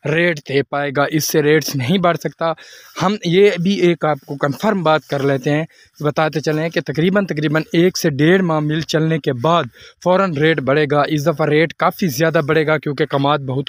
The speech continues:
कम है। और तो तकरीबन, तकरीबन पच्चीस अक्टूबर के बाद, बाद शुगर मिलें चलने का आगाज़ करेंगी। अभी तक काफ़ी को-, तकरीबन पाँच से छः, सात मिलों ने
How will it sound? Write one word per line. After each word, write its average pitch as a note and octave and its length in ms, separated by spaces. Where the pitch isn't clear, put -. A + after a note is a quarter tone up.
कम D3 180
है। B2+ 140
और F3+ 100
तो F#3+ 360
तकरीबन, F#3+ 380
तकरीबन F3 400
पच्चीस F#3 320
अक्टूबर E3 340
के D#3 140
बाद, D3 240
बाद C#3+ 200
शुगर D3 260
मिलें D3+ 300
चलने D3+ 320
का C#3 120
आगाज़ C#3+ 300
करेंगी। D#3 360
अभी G#3 200
तक G3+ 160
काफ़ी F#3+ 260
को-, E3+ 320
तकरीबन D#3+ 400
पाँच E3 240
से D#3+ 80
छः, - 160
सात D#3+ 280
मिलों D3+ 240
ने D3 140